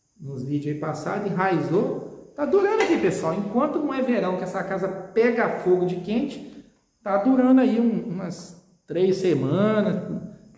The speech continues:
aí depois começar a ficar feia, certo? Então, pessoal, vou encerrar o vídeo, nós vamos tomar um cafezinho aqui agora. As coisas tá tudo ali, amor? Ah, nós vamos fazer um chá de mate agora,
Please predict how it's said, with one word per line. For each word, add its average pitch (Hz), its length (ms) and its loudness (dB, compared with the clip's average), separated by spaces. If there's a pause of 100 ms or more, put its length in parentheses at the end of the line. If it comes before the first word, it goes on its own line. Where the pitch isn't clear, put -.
(180)
aí 160 160 -6
depois 175 260 -2
começar 180 300 0
a 165 40 -2
ficar 196 200 4
feia, 123 320 -6
certo? 214 400 -2 (840)
Então, 262 240 2
pessoal, 254 320 6
vou 233 120 6
encerrar 233 320 6
o 190 60 4
vídeo, 233 180 0
nós 233 140 2
vamos 233 160 0
tomar 208 200 2
um 202 60 2
cafezinho 180 520 -2
aqui 180 120 -2
agora. 196 400 0 (500)
As 180 260 -2
coisas 196 260 4
tá 170 100 -6
tudo 175 180 -8
ali, 311 120 -4
amor? 190 240 -4
Ah, 262 200 -2
nós 247 120 2
vamos 240 160 0
fazer 226 180 4
um 254 80 0
chá 240 240 2
de 226 100 -2
mate 196 320 0
agora, 160 300 -2